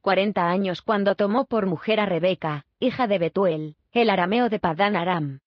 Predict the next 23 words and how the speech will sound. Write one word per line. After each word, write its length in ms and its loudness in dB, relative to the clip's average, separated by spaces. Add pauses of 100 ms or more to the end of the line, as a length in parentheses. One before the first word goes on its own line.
y 180 2
hermana 380 0
de 80 -2
Labán 320 0
el 140 0
arameo. 500 -2 (600)
Isaac 500 0
suplicó 500 -2
a 120 2
Yahweh 340 -2
en 140 -2
favor 320 0
de 100 0
su 140 0
mujer, 500 0 (160)
pues 280 0
era 180 0
estéril, 580 -2 (140)
y 200 0
Yahweh 340 0
le 140 0
fue 160 0
propicio, 640 -2